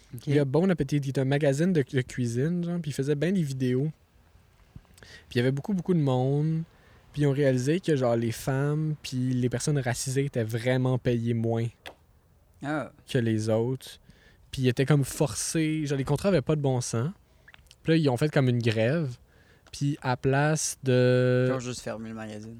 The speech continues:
Speaker 2: Ils ont crissé dehors puis ils ont engagé d'autres mondes.
Speaker 1: Fuck.
Speaker 2: Puis c'est chiant parce que, tu sais, il y avait vraiment une belle communauté de genre plusieurs... Tu sais, on était là parce que les recettes étaient cool.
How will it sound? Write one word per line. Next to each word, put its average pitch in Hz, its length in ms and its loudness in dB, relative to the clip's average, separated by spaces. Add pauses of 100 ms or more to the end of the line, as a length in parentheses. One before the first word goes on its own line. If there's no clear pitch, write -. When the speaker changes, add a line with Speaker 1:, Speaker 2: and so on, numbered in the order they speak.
(120)
Speaker 2:
Ils 127 260 2
ont 120 60 2
crissé - 240 -2
dehors 127 200 2
puis 131 100 -2
ils - 20 0
ont 123 40 0
engagé 117 240 0
d'autres 110 200 -2
mondes. 113 160 -4 (640)
Speaker 1:
Fuck. - 440 -14 (500)
Speaker 2:
Puis - 20 -16
c'est 131 160 -2
chiant 185 300 0
parce 139 200 0
que, 123 320 0
tu 98 80 -10
sais, 208 100 -6
il 208 40 -4
y 185 40 2
avait 147 120 0
vraiment 143 200 0
une 147 80 -2
belle 139 200 0
communauté 139 520 0
de 143 60 -2
genre 127 180 -2
plusieurs... 131 540 -6
Tu 135 60 -12 (400)
sais, 202 80 0
on 185 80 4
était 156 180 2
là 175 100 4
parce 156 140 0
que 139 80 -2
les 131 160 2
recettes 131 280 -2
étaient 151 180 0
cool. 170 440 0